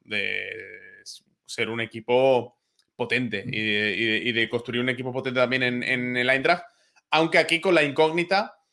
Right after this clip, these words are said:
de cuáles van a ser los futbolistas que van a continuar y cuáles son los que,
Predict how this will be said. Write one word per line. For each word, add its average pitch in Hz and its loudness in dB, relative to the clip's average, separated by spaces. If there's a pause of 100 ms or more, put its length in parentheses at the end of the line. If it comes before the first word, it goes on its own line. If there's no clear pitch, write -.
(600)
de 127 -2
cuáles 151 4
van 175 2
a 143 0
ser 156 -6
los 127 -4
futbolistas 131 -6
que 135 -4
van 131 0
a 123 -2
continuar 120 -4
y 170 -4
cuáles 143 2
son 131 -6
los 110 -6
que, 98 -14